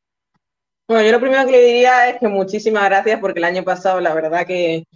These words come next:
fue increíble cómo se fueron sumando gente, cómo al final pudimos vivir lo que vivimos en el Carpena, que eso fue algo que no,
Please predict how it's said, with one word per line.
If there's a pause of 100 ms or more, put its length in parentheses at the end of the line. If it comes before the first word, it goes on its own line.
(200)
fue
increíble
cómo
se
fueron
sumando
gente,
cómo
al
final
pudimos
vivir
lo
que
vivimos
en
el
Carpena,
que
eso
fue
algo
que
no,